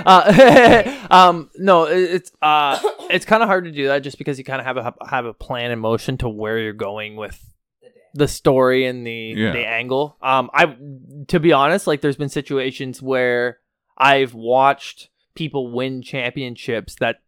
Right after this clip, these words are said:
Speaker 1: did not know about it prior. They,
Speaker 2: Oh,
Speaker 1: like,
Speaker 2: okay.
Speaker 1: shoot
Speaker 2: Yeah.
Speaker 1: one a belt and,
Speaker 2: And, and
Speaker 1: like, the
Speaker 2: that's what I
Speaker 1: legitimate,
Speaker 2: mean.
Speaker 1: like, legitimate reactions. Yeah.
Speaker 2: Yeah, that's exactly what I mean. That's why I try
Speaker 1: I feel
Speaker 2: and
Speaker 1: like
Speaker 2: keep
Speaker 1: I'm an okay performer to where I can somewhat give, uh, a
Speaker 2: You can,
Speaker 1: reaction that
Speaker 2: you can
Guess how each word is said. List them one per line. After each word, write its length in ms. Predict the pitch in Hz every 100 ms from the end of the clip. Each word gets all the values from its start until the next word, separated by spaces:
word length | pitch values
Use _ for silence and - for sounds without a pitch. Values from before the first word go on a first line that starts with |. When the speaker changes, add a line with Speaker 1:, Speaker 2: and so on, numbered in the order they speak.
| _
Speaker 1:
did 160 | 160 143
not 240 | 131 120
know 180 | 120 120
about 200 | 117 113
it 100 | 107
prior. 460 | - 117 110 101 104 _ _ _ _
They, 120 | 135 117
Speaker 2:
Oh, 80 |
Speaker 1:
like, 140 | 120 117
Speaker 2:
okay. 120 | 92
Speaker 1:
shoot 200 | - 160
Speaker 2:
Yeah. 100 | 127
Speaker 1:
one 120 | 131 131
a 80 |
belt 360 | 120 123 123 113
and, 220 | 120 117
Speaker 2:
And, 140 | - 151
and 60 | 156
Speaker 1:
like, 120 | 165
the 40 | 170
Speaker 2:
that's 100 | 160
what 60 |
I 40 | 170
Speaker 1:
legitimate, 320 | 147 185 170 190
Speaker 2:
mean. 80 |
Speaker 1:
like, 240 | 180 160 143
legitimate 480 | 165 170 165 156 139
reactions. 720 | 143 135 127 - 117 101 -
Yeah. 160 | 147 120
Speaker 2:
Yeah, 200 | 135 78 -
that's 240 | 98 123 123
exactly 400 | 98 117 101 104
what 120 | 98
I 60 |
mean. 180 | 98 90
That's 200 | 85 -
why 240 | 85 85 82
I 40 |
try 180 | 80 -
Speaker 1:
I 60 | 87
feel 120 | 285
Speaker 2:
and 0 |
Speaker 1:
like 120 | 262
Speaker 2:
keep 40 | 247
Speaker 1:
I'm 100 | 214
an 100 | 170 -
okay 800 | 139 143 151 - 160 156 160 160 - -
performer 480 | 156 165 160 160 165
to 100 | 160
where 160 | 160
I 80 | 156
can 320 | 156 156 147 - _
somewhat 580 | - - 139 147 160 -
give, 360 | 170 185 165 -
uh, 40 | -
a 140 | 165 151
Speaker 2:
You 60 |
can, 100 | 127
Speaker 1:
reaction 440 | 165 165 170 180 165
that 260 | 165 - _
Speaker 2:
you 160 | 185
can 120 | 180